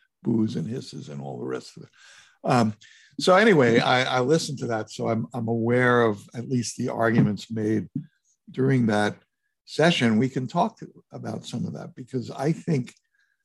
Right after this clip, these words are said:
it was a good thing, personally, I think, I'm not sure what Cause thinks about this, that they, the council agreed that we need more study, including maybe, uh, some kind of, uh,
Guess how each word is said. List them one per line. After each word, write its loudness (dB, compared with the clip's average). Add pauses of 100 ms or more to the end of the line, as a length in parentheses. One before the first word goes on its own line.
(440)
it -2
was -2
a -4
good 4
thing, 0 (340)
personally, -2
I -4
think, -12 (260)
I'm -8
not -16
sure -8
what -12
Cause 0
thinks -4
about -12
this, -14 (760)
that 0
they, 4 (1160)
the -14
council 2
agreed 4
that 2
we -2
need -2
more -2
study, 0 (300)
including -4
maybe, -4 (720)
uh, -10
some -8
kind 0
of, -4
uh, -10